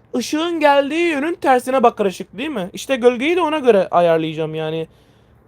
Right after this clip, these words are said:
Baştan sona sürekli gölge çizeceğim. Her sahnede farklı bir gölge olacak yani sabit bir gölge değil. Mesela Wahyu'ya bakıyorsun. Ne, ne bileyim. Ama bak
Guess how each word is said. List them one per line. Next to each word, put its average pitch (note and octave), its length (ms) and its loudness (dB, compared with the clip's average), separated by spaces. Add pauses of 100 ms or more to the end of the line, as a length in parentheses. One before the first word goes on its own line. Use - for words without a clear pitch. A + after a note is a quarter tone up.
(220)
Baştan A#3+ 480 4
sona D4+ 200 -2
sürekli D4+ 360 -2
gölge B3 280 2
çizeceğim. F#3 380 -2
Her C4+ 160 6
sahnede B3 400 0
farklı A3+ 340 0
bir A#3 40 -2
gölge G#3 280 4
olacak E3 320 2
yani D#3+ 200 -4
sabit G#3 380 4
bir G#3+ 80 -4
gölge G3+ 320 4
değil. G3 140 2
Mesela E3+ 280 -4
Wahyu'ya A#3 440 0
bakıyorsun. G#3 560 -2 (600)
Ne, G#3+ 200 4
ne A3+ 140 4
bileyim. A3 280 -2 (480)
Ama C4 180 6
bak D4+ 140 4